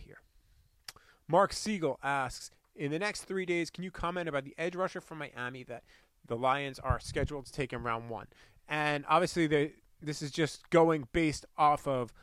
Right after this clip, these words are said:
mock drafts at this point. And, I mean, I am not, he didn't play this year. Assuming you are talking about Gregory Rousseau. He didn't play. He, he was not there. And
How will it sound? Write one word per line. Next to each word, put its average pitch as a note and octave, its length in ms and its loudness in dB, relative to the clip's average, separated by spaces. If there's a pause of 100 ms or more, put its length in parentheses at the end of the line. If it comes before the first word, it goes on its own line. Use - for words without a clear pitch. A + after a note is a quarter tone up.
(140)
mock D#3 380 10
drafts C#3+ 640 4
at C#3 240 0
this C#3+ 180 -2
point. C#3+ 500 0 (440)
And, B2+ 760 -4 (420)
I C3+ 80 -6
mean, C3+ 440 -4 (520)
I F#3 400 6 (100)
am D3 160 0
not, D#3 260 6
he F#3+ 200 2
didn't G#3 160 2
play E3 220 6
this D3 200 0
year. C#3+ 200 0 (1800)
Assuming F3+ 440 6
you F3 120 6
are F3 80 6
talking E3 340 6
about D3+ 300 2
Gregory D3 360 6
Rousseau. C#3 580 0 (680)
He F3 200 2
didn't F#3 200 2
play. D3+ 360 4
He, D#3+ 380 -6 (120)
he E3 840 -4
was C#3+ 200 6
not D3+ 240 6
there. A#2+ 240 0 (520)
And D3 520 0